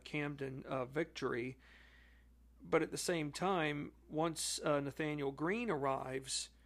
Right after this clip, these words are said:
and yes, there was some activity that took place around August fifteenth and a couple of days after, uh,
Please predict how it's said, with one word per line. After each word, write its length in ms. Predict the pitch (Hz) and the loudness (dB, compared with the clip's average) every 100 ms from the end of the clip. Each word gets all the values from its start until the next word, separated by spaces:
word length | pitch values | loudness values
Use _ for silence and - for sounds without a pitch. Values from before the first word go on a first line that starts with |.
| - - - - - - | -20 -20 -20 -20 -14 -2
and 160 | 151 | 2
yes, 260 | 160 170 - | 4 4 4
there 160 | 180 | 2
was 240 | 160 160 156 | 4 4 4
some 200 | - - | 0 0
activity 680 | 156 - - 175 165 160 147 | 0 -2 -2 0 2 2 2
that 200 | 131 - | 0 -2
took 260 | 156 - | -4 -4
place 500 | - 147 147 139 - - | -2 0 0 0 -2 0
around 320 | 143 143 143 | 0 2 2
August 420 | 147 143 139 135 | 2 2 2 -4
fifteenth 600 | - 147 - - 151 143 - | -2 -4 -4 -4 -4 -4 -6
and 240 | 143 139 135 | -4 -4 -4
a 40 | |
couple 360 | - 151 - 139 | -2 -2 0 -2
of 80 | |
days 320 | 135 135 135 - | 0 0 -2 -2
after, 680 | 143 180 190 - 131 135 - | 0 2 0 0 2 0 0
uh, 160 | 135 | 0